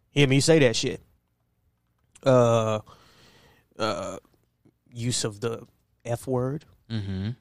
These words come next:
Speaker 1: in hip hop, right? Uh, and then you go over to battle rap and Jesus
Speaker 2: It's
Speaker 1: Christ,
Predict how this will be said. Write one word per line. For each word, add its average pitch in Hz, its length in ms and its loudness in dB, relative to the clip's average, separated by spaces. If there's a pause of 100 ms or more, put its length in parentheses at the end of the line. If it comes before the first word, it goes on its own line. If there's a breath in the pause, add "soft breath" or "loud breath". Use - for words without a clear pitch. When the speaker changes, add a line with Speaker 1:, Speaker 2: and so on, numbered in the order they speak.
(140)
Speaker 1:
in 139 100 -4
hip 135 220 -2
hop, 147 240 -10 (880)
right? 131 320 -4 (260)
Uh, 113 340 -6 (120)
and 123 180 -4
then 131 120 -2
you 131 100 -4
go 131 220 2
over 113 200 -4
to 107 400 -12 (220)
battle 135 360 0
rap 104 380 -8
and 110 240 -12
Jesus 117 380 -4
Speaker 2:
It's 107 80 2
Speaker 1:
Christ, - 540 0